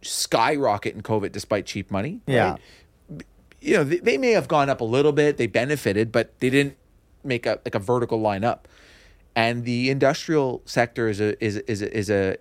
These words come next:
Speaker 1: is a perfect example, because, like you said, very similar single family houses. It's built on land, you know, like, it's not built vertically. I know there are certain examples in certain cities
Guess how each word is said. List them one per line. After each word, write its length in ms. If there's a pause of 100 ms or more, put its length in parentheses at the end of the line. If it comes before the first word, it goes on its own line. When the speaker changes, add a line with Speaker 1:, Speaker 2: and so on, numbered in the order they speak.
Speaker 1:
is 480
a 20
perfect 300
example, 420
because, 400
like 220
you 80
said, 340 (140)
very 340
similar 320
single 260
family 300
houses. 420 (520)
It's 200
built 340 (100)
on 460 (1000)
land, 440 (280)
you 80
know, 160
like, 260 (260)
it's 240
not 300
built 220
vertically. 600 (260)
I 100
know 220
there 180
are 180
certain 380
examples 600
in 120
certain 400
cities 560